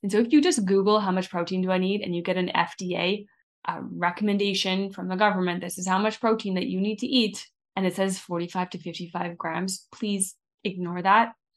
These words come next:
because that is based on you not dying. It is not based on you recovering from workouts. That is not based on you thriving.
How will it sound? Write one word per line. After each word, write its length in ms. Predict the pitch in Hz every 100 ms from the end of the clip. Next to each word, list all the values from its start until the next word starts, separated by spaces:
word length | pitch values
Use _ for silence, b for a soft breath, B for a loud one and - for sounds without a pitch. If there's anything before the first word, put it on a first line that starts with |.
| _
because 160 | 220 190
that 160 | 196
is 300 | 240 240 - - -
based 360 | 185 202 214 196
on 380 | 180 175 175 170 _ _ _
you 180 | 175 185
not 220 | 175 175
dying. 360 | - - - - _ _ -
It 80 |
is 100 | 240
not 300 | 220 202 214
based 200 | 208 196 190
on 80 |
you 100 | 180
recovering 480 | 175 170 180 180 175
from 180 | 180 180
workouts. 440 | 226 240 247 240
That 100 | 240
is 140 | 180 180
not 160 | 180
based 220 | 180 180 180
on 120 | 180
you 80 | 165
thriving. 680 | - - - - - -